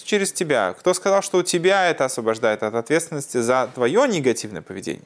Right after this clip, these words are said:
Это твоё теперь тоже, это часть твоего испытания, то, что ты не будешь, э, поступать с этим человеком плохо.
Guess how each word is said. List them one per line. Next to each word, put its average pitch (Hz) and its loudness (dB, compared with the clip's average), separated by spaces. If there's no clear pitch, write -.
Это 131 -2
твоё 185 0
теперь 247 -2
тоже, 269 2
это 165 0
часть 190 0
твоего 180 4
испытания, 160 -2
то, 113 -4
что 117 0
ты 185 2
не 123 0
будешь, 156 2
э, 120 2
поступать 113 -2
с - -4
этим 107 -6
человеком 104 -2
плохо. 98 -4